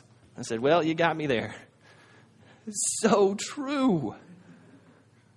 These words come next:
This is my mind. This is how my mind works if I let it. And I told you, I'm a worst case scenario guy. When I,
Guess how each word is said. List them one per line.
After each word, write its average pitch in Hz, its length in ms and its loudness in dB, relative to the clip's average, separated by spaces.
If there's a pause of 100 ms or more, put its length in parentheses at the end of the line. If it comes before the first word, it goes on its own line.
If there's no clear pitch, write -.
(480)
This 240 220 0
is 262 120 2
my 247 280 10
mind. 247 460 8
This 247 180 4
is 262 100 2
how 233 200 8
my 240 200 8
mind 247 320 8
works 269 360 8
if 240 120 4
I 226 100 10
let 254 320 8
it. - 320 2 (2250)
And 208 100 10
I 240 120 12
told 269 280 12
you, 233 120 12
I'm 254 160 12
a 214 60 12
worst 277 440 10
case 285 300 12
scenario 262 480 10
guy. 233 500 10 (2750)
When 214 220 10
I, 233 300 10